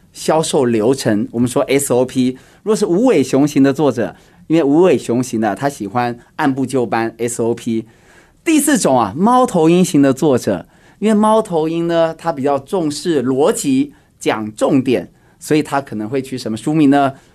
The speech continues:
超业笔记。<laughs> 那你就知道 leader 有什么样的性格。好，我刚说从书名开始讲，销售力就是你的免疫力。刚刚蓝老师也说嘛，现在大家都需要免疫力，我们说免疫力就是你的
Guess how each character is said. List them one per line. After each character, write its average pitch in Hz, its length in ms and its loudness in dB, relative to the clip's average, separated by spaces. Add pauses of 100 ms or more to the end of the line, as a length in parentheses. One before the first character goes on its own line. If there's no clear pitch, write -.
(600)
超 120 300 -2
业 123 140 2
笔 85 180 -12
记。 92 320 -8 (240)
<laughs> - 340 -10
那 165 60 0
你 147 100 4
就 147 160 0
知 156 160 -2
道 147 240 0 (280)
leader 151 280 -2
有 127 140 -2
什 127 160 -6
么 113 60 -2
样 135 120 0
的 120 80 -2
性 139 320 0
格。 98 320 -6 (360)
好， 151 320 -4 (200)
我 147 120 -2
刚 196 180 0
说 190 180 2
从 165 220 0
书 202 220 -2
名 151 180 2
开 160 160 0
始 147 140 -2
讲， 104 280 -2 (460)
销 302 360 0
售 285 200 2
力 247 120 4
就 262 180 2
是 226 160 2
你 165 120 4
的 139 140 2
免 135 300 4
疫 165 180 2
力。 147 280 0 (460)
刚 - 140 0
刚 170 80 2
蓝 151 120 2
老 131 160 2
师 131 180 -2
也 120 80 4
说 117 160 0
嘛， 107 80 0
现 170 180 0
在 156 60 2
大 147 120 -2
家 139 80 -2
都 139 120 -2
需 - 120 -4
要 135 100 2
免 104 220 0
疫 117 80 2
力， 120 160 2
我 95 60 0
们 113 100 2
说 151 120 0
免 123 260 2
疫 147 80 4
力 135 160 2
就 202 220 0
是 175 200 2
你 113 160 4
的 98 280 0